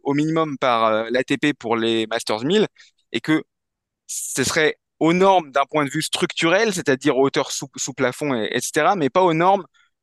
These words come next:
pour, euh, pour la capacité, la capacité et les billets vendus. Et on peut comprendre du, du point de vue de l'organisateur qu'il y ait une volonté de, de vendre encore plus de billets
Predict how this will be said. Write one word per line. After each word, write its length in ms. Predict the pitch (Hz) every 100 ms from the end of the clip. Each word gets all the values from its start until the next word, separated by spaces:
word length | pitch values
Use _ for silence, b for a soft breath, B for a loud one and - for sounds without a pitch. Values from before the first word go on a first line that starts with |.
| _
pour, 360 | 160 185 185 147
euh, 520 | 131 120 120 113 117 113
pour 140 | - 147
la 120 | 123
capacité, 640 | - 139 147 - - 196 160 _ _ _ _
la 120 | 104
capacité 520 | 110 113 120 - 165 165
et 40 |
les 140 | 131
billets 300 | 120 131 139 123
vendus. 340 | 139 147 147
Et 100 | 113
on 140 | 139
peut 160 | 135 170
comprendre 540 | 180 180 196 196 156
du, 160 | 131 135 -
du 100 | -
point 180 | - 143
de 40 | 135
vue 120 | 143
de 60 |
l'organisateur 720 | 131 127 123 123 123 143 185 214 b b _
qu'il 140 | - 123
y 60 |
ait 40 | 139
une 100 | 131
volonté 540 | 135 131 131 165 180
de, 460 | 139 131 123 117 110 _ _ _
de 120 | 113
vendre 300 | 127 151 175
encore 220 | 143 131 113
plus 200 | 151 135
de 120 | 127
billets 440 | 117 143 170 175